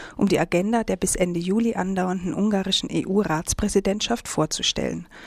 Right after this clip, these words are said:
Dort wurde er allerdings nicht besonders freundlich empfangen. Mehrere Abgeordnete der Grünen hielten zur Begrüßung Orbans leere Titelseiten ungarischer Zeitungen hoch, die mit der Aufschrift "Zensiert"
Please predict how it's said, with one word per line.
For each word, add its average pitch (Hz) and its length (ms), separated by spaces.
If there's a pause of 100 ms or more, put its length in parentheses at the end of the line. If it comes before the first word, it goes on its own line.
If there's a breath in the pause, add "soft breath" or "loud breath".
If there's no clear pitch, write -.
(340 loud breath)
Dort 190 320
wurde 233 180
er 214 100
allerdings 220 400
nicht - 180
besonders 165 380
freundlich 160 420
empfangen. 165 500 (500 loud breath)
Mehrere 240 420
Abgeordnete 190 640
der 165 120
Grünen 214 460
hielten 208 420
zur 180 140
Begrüßung 196 560
Orbans 190 560 (300 loud breath)
leere 214 340
Titelseiten 196 920
ungarischer 202 540
Zeitungen 175 580
hoch, 160 280 (320 loud breath)
die 190 80
mit 185 140
der 156 140
Aufschrift - 520 (160)
"Zensiert" 185 640